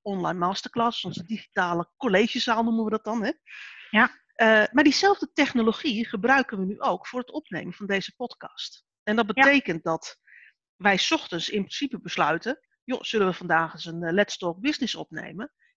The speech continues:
Speaker 1: En hoe
Speaker 2: Ja.
Speaker 1: laat komt het dan in onze agenda's uit?" En dan plannen we hem in. En dan, en dan, eh, nemen we het op. En dan gaat Andrea, die, die brengt het voor ons allemaal online.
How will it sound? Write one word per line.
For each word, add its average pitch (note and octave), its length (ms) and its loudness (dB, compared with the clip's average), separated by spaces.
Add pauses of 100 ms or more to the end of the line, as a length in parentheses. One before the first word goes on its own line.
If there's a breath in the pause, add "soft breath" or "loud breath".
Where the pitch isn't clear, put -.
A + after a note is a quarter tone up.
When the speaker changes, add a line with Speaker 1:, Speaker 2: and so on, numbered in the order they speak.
Speaker 1:
En C#4 160 4
hoe C4 140 6
Speaker 2:
Ja. B3+ 60 8
Speaker 1:
laat A3+ 160 4
komt B3+ 180 -4
het - 100 -16
dan G3+ 140 2
in F#3+ 100 2
onze F3+ 220 -4
agenda's D#3+ 440 -6
uit?" - 280 0
En A#3+ 60 -6
dan A#3+ 120 -4
plannen B3 240 4
we G#3+ 60 0
hem A#3 80 -8
in. C4 280 0 (880 soft breath)
En C#4 160 6
dan, F#3 300 4
en G#3 140 -2
dan, E3 320 -2
eh, E3 220 -10
nemen G#3 300 2
we F3 60 0
het F#3 100 -4
op. - 360 -2 (400)
En A3+ 140 0
dan A3+ 80 6
gaat A3 260 2
Andrea, G#3+ 440 2
die, F3+ 360 -8
die F#3 140 0
brengt G#3 220 2
het F#3+ 120 -8
voor G3+ 120 -12
ons F#3+ 160 -8
allemaal G3 240 -6
online. G3 500 0